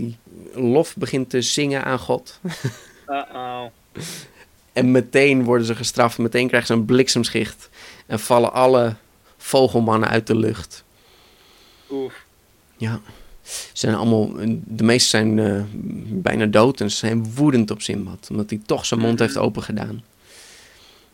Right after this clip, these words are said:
Speaker 1: En, eh, ze zetten hem af op een, eh, afgelegen bergtop.
Speaker 2: Nou.
Speaker 1: Ja, gewoon, ja. Ik weet niet, is dat het ergste wat ze hadden kunnen doen?
Speaker 2: Nou ja, die,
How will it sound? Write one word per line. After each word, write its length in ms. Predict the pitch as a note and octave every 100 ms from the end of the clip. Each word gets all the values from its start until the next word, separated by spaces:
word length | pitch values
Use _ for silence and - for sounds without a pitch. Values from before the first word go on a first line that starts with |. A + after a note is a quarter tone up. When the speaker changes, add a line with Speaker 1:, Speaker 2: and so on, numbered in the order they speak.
| _
Speaker 1:
En, 200 | - G#2+
eh, 220 | G#2+ G#2 G2+ G#2+ - _ _ -
ze 180 | -
zetten 280 | A#2 C3 C3
hem 80 | A#2
af 200 | C3+ -
op 160 | A#2 A#2
een, 180 | A2+
eh, 60 | A2
afgelegen 600 | - C3+ - A#2 A2 A2
bergtop. 640 | A2 A#2 - - G#2+ - - _
Speaker 2:
Nou. 800 | F3+ F#3 F#3 F3+ F3 F3 F3 F3 E3+ _ -
Speaker 1:
Ja, 300 | F3+ C4+ E3
gewoon, 300 | - - C#3+
ja. 180 | C3 A2+ - B2+ - _ -
Ik 120 | -
weet 120 | A#2+
niet, 160 | A#2 -
is 80 |
dat 120 | - B2
het 120 | B2+
ergste 300 | C#3+ C#3 D3
wat 140 | C#3
ze 60 | -
hadden 180 | C#3 C#3
kunnen 200 | D3 D3
doen? 220 | D#3 E3 _ _ _ _ - - - C3+ C3+
Speaker 2:
Nou 180 | B2 A2
ja, 340 | A2 A2+ A2+ A2
die, 220 | A2 A#2